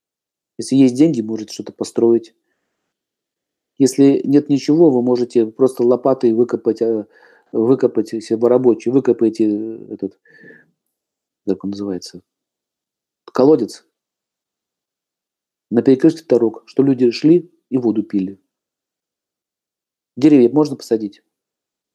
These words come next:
на улице, в поле, там, деревья, по-, где лю-, люди ездят, деревья посадить фруктовые, чтобы люди могли остановиться, с-, там, и лавочки поставить,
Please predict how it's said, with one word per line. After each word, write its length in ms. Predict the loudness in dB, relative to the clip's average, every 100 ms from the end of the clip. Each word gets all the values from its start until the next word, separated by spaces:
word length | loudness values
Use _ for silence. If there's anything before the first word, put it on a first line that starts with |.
| _ _ _ _ _ _ _
на 140 | -4
улице, 340 | 0 0 -2 -8
в 80 | 0
поле, 280 | 2 2
там, 200 | 0 -6
деревья, 300 | -2 0 0
по-, 120 | -2 -10
где 220 | -6 -4
лю-, 220 | 0 0
люди 220 | 0 -2
ездят, 300 | -2 -4 -4 -10 _ _ -4
деревья 340 | 2 4 4
посадить 520 | 2 -2 0 0 -2 _ _ _
фруктовые, 760 | -8 -2 -2 0 0 0 -4 -10 _
чтобы 260 | -10 -4
люди 160 | -2 -2
могли 260 | -4 -2
остановиться, 500 | -4 -4 -2 0 -2
с-, 220 | -8 -10 -12
там, 160 | -6
и 80 | -2
лавочки 380 | 0 0 -4 -8
поставить, 400 | -10 -4 -4